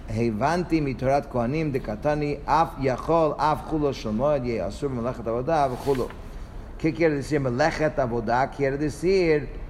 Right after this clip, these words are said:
incluso labores que en su consideradas trabajo y necesidad para ustedes, cuya abstención de ellas implica una pérdida monetaria, como por ejemplo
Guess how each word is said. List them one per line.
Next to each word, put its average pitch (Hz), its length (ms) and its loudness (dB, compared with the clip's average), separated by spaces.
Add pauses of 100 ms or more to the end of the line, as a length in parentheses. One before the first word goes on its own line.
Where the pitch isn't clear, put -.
(380)
incluso 175 560 4
labores 170 500 6
que 156 120 -4
en 147 60 -2
su 143 160 -8
consideradas 139 680 0
trabajo 160 760 4 (140)
y 139 120 0
necesidad 139 880 2
para 147 160 2
ustedes, 151 440 0
cuya 147 300 0
abstención 131 720 -2
de 135 180 2
ellas 131 320 -2 (360)
implica 131 540 2
una 156 360 0
pérdida 151 840 4
monetaria, 139 840 2 (300)
como 139 220 2
por 131 180 2
ejemplo 143 640 2